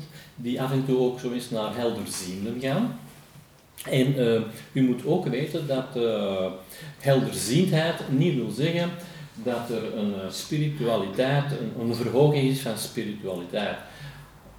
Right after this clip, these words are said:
Een helderziendheid heeft eerder te maken met de ontwikkeling van die astrale zintuigen, niet met een toename van spiritualiteit. Het kan, eh, hand in hand gaan, maar dan gebeurt het doorgaans, eh, automatisch en niet door middel van,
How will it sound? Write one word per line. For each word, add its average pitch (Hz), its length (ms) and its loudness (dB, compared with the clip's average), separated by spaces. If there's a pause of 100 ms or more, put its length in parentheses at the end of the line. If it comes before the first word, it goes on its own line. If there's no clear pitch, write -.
(140)
Een 101 140 -4
helderziendheid 113 840 0
heeft 104 300 -4
eerder 135 360 0
te 143 60 -4
maken 143 420 -4
met 151 140 0
de - 40 -6
ontwikkeling 135 600 0 (280)
van 127 280 2
die 120 240 0
astrale 101 580 -2
zintuigen, 95 600 0 (240)
niet 101 440 -2
met 139 160 -2
een 113 220 -4
toename 110 560 -4
van 113 220 -4
spiritualiteit. 110 1040 -6 (360)
Het - 80 -20 (100)
kan, 151 400 2 (600)
eh, - 40 -16 (100)
hand - 360 -2
in 90 240 -6
hand 98 160 -12
gaan, 160 320 -2 (200)
maar 107 80 -4
dan 120 140 -4
gebeurt 98 440 -6
het 104 180 -6
doorgaans, 104 680 -4
eh, 104 80 -6 (120)
automatisch 107 800 -2
en 127 140 -6
niet 123 160 0
door 107 140 0
middel 120 320 2
van, 117 260 -2